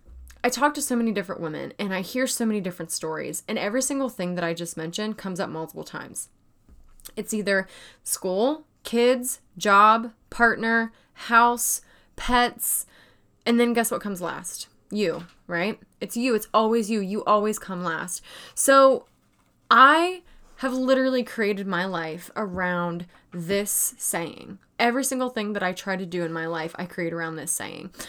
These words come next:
And I'm sorry if you guys hear my dog. He's hanging out beside me, and he's chewing on this stupid toy. Thank goodness we got the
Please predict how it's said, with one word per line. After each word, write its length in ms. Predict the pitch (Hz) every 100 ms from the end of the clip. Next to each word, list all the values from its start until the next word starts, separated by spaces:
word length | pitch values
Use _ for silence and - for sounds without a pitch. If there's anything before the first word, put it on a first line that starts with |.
| -
And 140 | - 254
I'm 80 | 294
sorry 300 | 240 196 196
if 100 | 208
you 80 |
guys 200 | 180 165
hear 140 | - 175
my 140 | 160
dog. 440 | 151 139 160 180 -
He's 260 | 202 196
hanging 200 | 208 180
out 140 | 175 -
beside 380 | 170 180 170
me, 160 | 202 226
and 480 | 247 226 _ - 196
he's 140 | 180
chewing 280 | - 175 180
on 80 | 165
this 160 | 165
stupid 380 | - - 170 165
toy. 340 | - 165 - 185
Thank 200 | 214 175
goodness 280 | 190 180 -
we 100 | 170
got 200 | 165 -
the 240 | 160